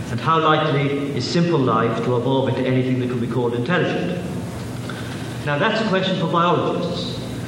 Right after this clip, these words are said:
And biology is a much harder subject than astronomy. And even the experts don't agree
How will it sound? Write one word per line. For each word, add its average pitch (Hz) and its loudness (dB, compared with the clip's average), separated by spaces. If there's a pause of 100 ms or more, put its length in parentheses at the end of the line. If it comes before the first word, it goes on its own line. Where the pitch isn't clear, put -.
(140)
And 113 -4
biology 139 2
is 127 0
a 143 0
much 208 4
harder 190 4
subject - 2
than 117 0
astronomy. 113 -2 (880)
And 135 0
even 196 4
the 180 4
experts - 2
don't 175 2
agree 170 2